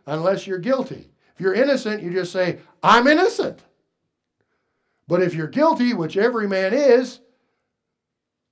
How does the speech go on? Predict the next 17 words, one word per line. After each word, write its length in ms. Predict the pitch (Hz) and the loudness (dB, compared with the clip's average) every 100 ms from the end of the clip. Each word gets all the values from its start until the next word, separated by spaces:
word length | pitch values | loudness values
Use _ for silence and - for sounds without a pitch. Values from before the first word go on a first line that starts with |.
| _ | _
you 160 | 139 139 | -8 -6
have 120 | 139 | -6
to 100 | 139 | -8
say, 420 | 131 139 139 127 _ | -12 -10 -10 -12 _
"Have 280 | - 127 120 | -10 -8 -6
mercy 400 | 147 135 123 110 | -8 -8 -12 -20
on 200 | 90 85 | -20 -20
me." 200 | 76 71 _ _ _ _ _ _ _ _ _ _ | -20 _ _ _ _ _ _ _ _ _ _ _
So 180 | - 196 | -4 0
we 120 | 202 | 0
can 200 | 196 175 | -2 -6
find 680 | - 254 269 262 214 175 180 | -4 0 2 2 0 -4 -4
mercy, 540 | 196 220 202 - 135 | -2 -2 -4 -8 -10
we 120 | 151 | -8
can 60 | 165 | -10
obtain 400 | 151 254 277 247 | -4 -2 0 -2
mercy 460 | 202 185 165 147 | -4 -4 -8 -14